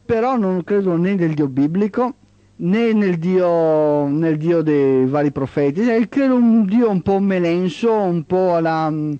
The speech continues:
alla John Wayne, un Dio che entra a risolvere i problemi.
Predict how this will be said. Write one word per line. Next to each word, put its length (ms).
alla 460
John 260
Wayne, 720
un 400
Dio 280
che 220
entra 480
a 280
risolvere 560
i 80
problemi. 720